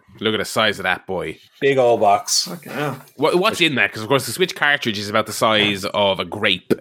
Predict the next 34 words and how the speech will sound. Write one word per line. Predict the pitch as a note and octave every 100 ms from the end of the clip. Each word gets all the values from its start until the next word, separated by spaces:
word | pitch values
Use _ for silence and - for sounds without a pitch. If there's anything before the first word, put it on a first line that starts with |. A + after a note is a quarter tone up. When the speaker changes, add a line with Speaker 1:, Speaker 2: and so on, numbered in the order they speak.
| - -
Speaker 1:
So | - G2+ F#2+
Speaker 2:
Yeah. | A2+
Speaker 1:
what's | A2 -
in | B2
the | A#2
rest | G#2+
Speaker 2:
So | A2+
Speaker 1:
of |
that | F2+ -
box? | F2 A#2 - D#3 C3+
Speaker 2:
<laughs> |
you | D#3 D3
get | D3 C#3+ - - _ _ _ _ _ _ -
the |
collector's | C3+ D3+ D3+ D#3+ C3+
edition | C#3 C3+ - B2 A#2 A2 _ _ _ -
box, | G#2 - A2 - - - A#2+
which | B2
itself | B2 C#3+ C3+ A#2+
I |
don't | - A#2
really | A#2 A2
think | - G#2+ -
is, | A#2 G2 - - -
is | G#2 G2
much | G2+ G2+
of | F#2+
a |
boon. | F#2 F#2+ G2+ - _ _ _ _ _ - -
The |
game, | C3+ D3+ D3+ C3+ C#3
a | -
steelbook | - - F#3 G3+ A#3 D3+ G#2+ G#2 - -
case | - G#2 G#2 - -